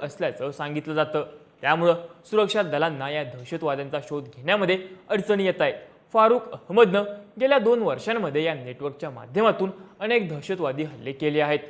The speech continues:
पहलगामचा हल्ला त्यातला सर्वात मोठा हल्ला आहे. काश्मीरमध्ये असलेले हे ओजीडब्ल्यू दहशतवाद्यांना पैसे,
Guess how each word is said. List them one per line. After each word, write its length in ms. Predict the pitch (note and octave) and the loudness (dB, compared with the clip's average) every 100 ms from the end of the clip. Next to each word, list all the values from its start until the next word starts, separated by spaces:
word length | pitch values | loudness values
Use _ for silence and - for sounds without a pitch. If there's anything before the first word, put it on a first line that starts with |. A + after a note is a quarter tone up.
| - - - | -20 -20 -6
पहलगामचा 520 | C3+ D3+ D3+ C#3+ D3 | -2 0 0 0 -4
हल्ला 300 | - G3 F#3+ F3 - - | -2 2 2 2 -10 -10
त्यातला 240 | A#3 B3 B3+ | -6 2 2
सर्वात 460 | G#3 E3 F#3 F3+ | 2 4 4 2
मोठा 260 | C#3 A2+ C3+ | -6 -4 -4
हल्ला 260 | - C#3+ D3+ | -4 4 4
आहे. 200 | D3 D3+ D3 - - | 6 2 4 8 8
काश्मीरमध्ये 540 | A3+ A#3+ C4 B3 B3+ | 8 2 0 6 6
असलेले 560 | - D3+ - G3+ C3 C#3 | 6 -2 0 0 2 0
हे 180 | D3+ E3 | -2 -4
ओजीडब्ल्यू 540 | C#3 C#3 A#3 A3+ F3 F#3+ - - - | -6 -2 6 6 6 -2 -4 -18 -16
दहशतवाद्यांना 680 | C3 C3 G3 E3+ C#3 C3+ C#3+ | -12 -4 -2 0 0 -2 -4
पैसे, 580 | - E3 E3 F3 C3+ | 0 0 2 -2 -2